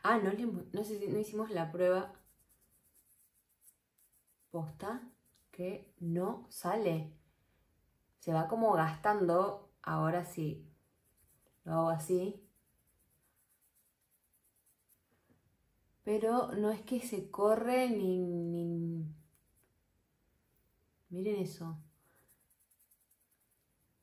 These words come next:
¿Ven? Es como que se va gastando de a poquito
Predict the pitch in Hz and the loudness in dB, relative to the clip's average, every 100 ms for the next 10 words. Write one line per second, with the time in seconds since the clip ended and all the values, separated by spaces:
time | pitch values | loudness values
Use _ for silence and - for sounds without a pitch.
0 | _ _ _ _ _ _ _ _ _ _ | _ _ _ _ _ _ _ _ _ _
1 | _ _ _ _ _ _ _ _ - 190 | _ _ _ _ _ _ _ _ -4 -2
2 | 233 - 208 - 240 208 190 175 160 185 | -2 -4 -10 -4 0 0 0 -4 -2 -2
3 | 196 208 - - 240 220 208 208 180 175 | 0 0 -4 -4 -2 0 0 2 0 -2
4 | 175 214 190 202 277 | -6 -6 -6 -4 -4